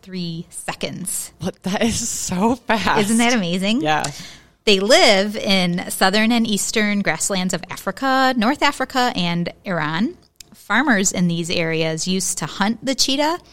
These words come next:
Speaker 1: and consider them like vermin, so
Speaker 2: Right.
Speaker 1: like a pest,
Speaker 2: Mm-hmm.
Speaker 1: um, because the cheetahs would try to eat goats and other livestock.
Speaker 2: Yeah, it
Speaker 1: So
Speaker 2: makes sense. It's prey.
Speaker 1: Right.
Speaker 2: <laughs>
Speaker 1: The cheetah population had dwindled mostly because of habitat loss and hunting,
Speaker 2: Mm-hmm.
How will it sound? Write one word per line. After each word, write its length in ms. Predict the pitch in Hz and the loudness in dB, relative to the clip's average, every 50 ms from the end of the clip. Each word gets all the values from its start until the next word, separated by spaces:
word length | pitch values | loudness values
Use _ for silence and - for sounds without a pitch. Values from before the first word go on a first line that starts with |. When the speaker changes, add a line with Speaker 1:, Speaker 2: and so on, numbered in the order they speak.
| - - - - - - - | -20 -20 -18 -18 -18 -10 0
Speaker 1:
and 160 | 190 196 196 | 2 2 2
consider 420 | - 196 196 196 - 214 208 202 196 | 4 2 2 2 2 0 0 0 0
them 300 | 175 185 175 175 175 170 | 2 0 0 2 0 0
like 400 | 165 165 160 160 - - - - _ _ | 2 0 0 0 -4 -10 -18 -20 _ _
vermin, 680 | 156 - 175 165 185 180 165 143 143 139 143 151 175 180 | -6 -2 0 0 2 0 0 -2 -4 -4 -6 -6 -6 -4
so 500 | - - 185 165 156 147 147 151 151 156 | -2 2 2 2 4 2 0 0 -2 -4
Speaker 2:
Right. 160 | - 127 127 | -6 -4 -4
Speaker 1:
like 160 | 175 170 - | -4 -4 -4
a 40 | 170 | -6
pest, 600 | - - - - 175 175 226 - - - - - - - - 131 - | -10 -10 -4 0 0 0 0 -2 -4 -6 -6 -10 -16 -18 -20 -16 -14
Speaker 2:
Mm-hmm. 200 | 135 131 131 135 | -14 -14 -8 -4
Speaker 1:
um, 340 | 135 175 170 160 156 156 160 - | -2 0 0 0 0 -4 -6 -2
because 280 | - 214 202 - 185 165 | -2 -2 -2 -2 -4 -2
the 100 | 170 170 | -2 -4
cheetahs 340 | - - 196 180 175 170 180 | -2 -2 0 0 0 0 0
would 140 | 170 170 165 | -2 -2 -2
try 220 | - - 175 160 | -2 -2 -2 -2
to 80 | 160 160 | -2 -4
eat 300 | - - 180 175 - - - _ | -8 -10 -10 -10 -10 -14 -16 _
goats 460 | - 170 160 - - - - - - | -4 -2 -2 0 -2 -4 -4 -6 -6
and 180 | - - 175 170 | -4 -4 -2 -2
other 260 | 170 170 160 165 165 | -2 -2 -2 -2 -2
livestock. 760 | 156 151 139 131 165 - - - 214 208 233 294 - - - - _ _ _ _ _ _ _ | -2 -4 -4 -6 -8 -8 -4 -2 -2 0 0 -2 -4 -8 -16 -20 _ _ _ _ _ _ _
Speaker 2:
Yeah, 200 | 147 180 233 185 | -2 0 2 2
it 60 | 165 | 4
Speaker 1:
So 160 | 160 220 208 190 | 6 6 8 8
Speaker 2:
makes 60 | 185 | 6
sense. 260 | 185 190 262 - - | 6 4 0 -2 -6
It's 180 | - - - - - _ | -10 -12 -14 -16 -18 _
prey. 360 | _ - - 180 269 247 139 - - | _ -4 -2 0 0 0 -2 -2 0
Speaker 1:
Right. 240 | 202 180 139 - - - | 2 2 2 0 -4 -12
Speaker 2:
<laughs> 40 | - - _ | -18 -14 _
Speaker 1:
The 60 | - 220 | -4 0
cheetah 340 | - - - 269 277 330 | 0 2 2 4 2 2
population 920 | 320 - 262 208 190 - 185 175 175 175 - - - 175 175 170 170 175 185 - - | 2 4 0 0 0 0 -2 -2 -2 -2 -2 -2 -2 -2 -2 -4 -4 -6 -8 -10 -14
had 240 | - - 190 190 175 | -10 -6 -4 -4 -4
dwindled 520 | 151 180 175 214 330 415 214 170 165 170 | -4 -2 0 0 2 4 4 4 4 4
mostly 360 | 180 185 214 233 - - 202 170 | 2 2 2 0 0 0 -2 0
because 400 | 165 180 - - 190 185 170 185 | 0 -4 -2 0 0 0 2 0
of 140 | 175 156 | -2 -2
habitat 500 | - - 160 165 175 185 - - 208 - | -2 -4 -4 -2 -2 -2 0 0 -2 -2
loss 320 | - 175 165 160 156 - - | 0 -2 -2 -2 -2 -4 -6
and 340 | - 190 180 165 165 165 165 | -4 -2 -2 -2 -2 -4 -8
hunting, 600 | - - 240 277 320 - 170 147 151 170 180 - | 0 2 2 2 2 0 -2 -2 -2 -4 -6 -8
Speaker 2:
Mm-hmm. 300 | - - - 143 143 | -10 -14 -14 -14 -14